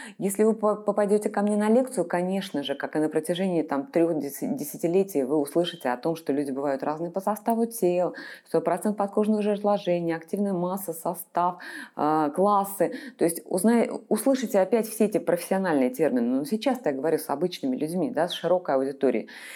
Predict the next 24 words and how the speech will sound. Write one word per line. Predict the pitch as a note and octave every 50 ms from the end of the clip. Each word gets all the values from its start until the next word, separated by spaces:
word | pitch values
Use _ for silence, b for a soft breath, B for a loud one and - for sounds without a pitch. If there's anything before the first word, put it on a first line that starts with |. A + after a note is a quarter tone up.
| B B B
И | - F3+ F3
поэтому, | - G3+ A#3+ C4+ C4 B3 A3+ A3+ G#3+
э, | - - - - - E3 E3+ E3+ E3+ E3+ E3+ - -
пользуюсь | A#3 A3+ F3+ F3+ F3+ F3+ -
словами | - F3+ E3+ F#3 F3+ F3+ F3+ -
обывателя. | - F#3 D#3 F3+ F3 E3+ F3 C#3+ B2+ B2 - - A2 G2 - - _ _
Вот | C#3 D3+ -
когда | D#3+ D#3 D3 F3+
мы | E3+ D#3+ D#3 C#3+ D#3
говорим | D3+ E3+ E3+ E3+ E3 D#3 D3 - B B B B B B B B B B B B _ - _
обывательски, | - F3 E3 G3+ G#3+ C4+ F4 G#4+ G#4 - A3 C#3+ - - - - G3+ F#3+
то | - -
это | F#3 G3 G#3+ G#3+
звучит | G3+ A3+ A#3 A#3 D4 C#4+ - -
так: | D#3 A#2+ - - - -
толстый | D4 D#4+ F#4 F4+ - - - - -
и | - - E3
худой. | - - - G3 F3+ F3+ D#3 B2+ - - - B B B B B B B B _
И | - A3+
не | A3 A3+ A#3+
надо | A#3+ A#3+ C4+ C#4+ C4+ A3+ F3+ E3
вот | E3 F3 F3
этой | G#3 G#3 F3 D#3+
толерантности. | D#3+ - - A3 A3 G3+ G#3+ G#3+ G#3+ G#3 G3+ F#3+ E3+ D#3 - D#3 D3 D3 - - - E3 E3+